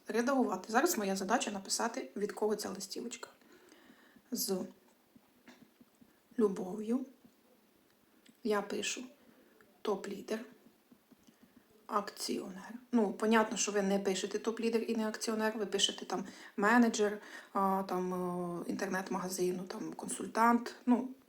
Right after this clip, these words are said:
зрозуміли, пишемо завжди правду. Не пишемо те, що би ви хотіли,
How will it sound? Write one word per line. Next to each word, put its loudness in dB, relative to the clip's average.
зрозуміли, 0
пишемо 6
завжди 4
правду. 0
Не 2
пишемо 2
те, 4
що 6
би 2
ви 0
хотіли, 2